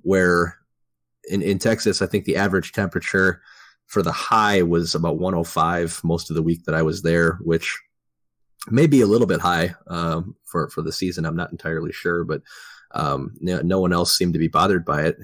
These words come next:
You go from that and, and come back to more normal seventies, eighties, very rarely a nineties, and certainly Minnesota has been over a hundred degrees. It's, it's, it happens. It's pretty rare, but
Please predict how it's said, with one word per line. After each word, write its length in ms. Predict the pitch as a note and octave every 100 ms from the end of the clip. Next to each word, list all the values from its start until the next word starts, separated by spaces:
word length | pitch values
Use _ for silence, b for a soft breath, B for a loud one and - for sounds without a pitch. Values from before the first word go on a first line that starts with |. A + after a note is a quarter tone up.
| -
You 140 | G#2+
go 140 | B2
from 200 | A2+ A2
that 300 | G2+ A#2 A2+ -
and, 160 | F#2 F2
and 380 | F#2 F#2 F2+ - b b b -
come 180 | - G#2+
back 300 | G#2+ G2+ -
to 200 | - G2
more 180 | G2 F#2+
normal 580 | F#2 G2 G2 F#2 F2+ - _
seventies, 600 | - - F2+ F2 F2 E2+ -
eighties, 640 | F2 E2+ F2 F2+ - - -
very 320 | - E2+ G2 F#2
rarely 480 | F2+ F2+ F2+ E2+ _ _ _ _ _ _ _ -
a 80 |
nineties, 500 | A2 G2 G2+ G2+ G2+
and 100 | G2+ F#2+
certainly 360 | - G#2 G2+
Minnesota 460 | F#2+ G#2 - G#2+ G2
has 260 | F2+ A#2 F2+
been 180 | F#2+
over 200 | F2 E2
a 40 | D#2
hundred 260 | F2+ E2+ D#2
degrees. 440 | D#2 G2+ F#2+ D#2+
It's, 240 | D#2+ - -
it's, 260 | G2 - -
it 120 | A2
happens. 380 | C#3 - E2+ G2
It's 100 | -
pretty 200 | C4 G2+
rare, 320 | F#2 F2 F2+
but 200 | F#2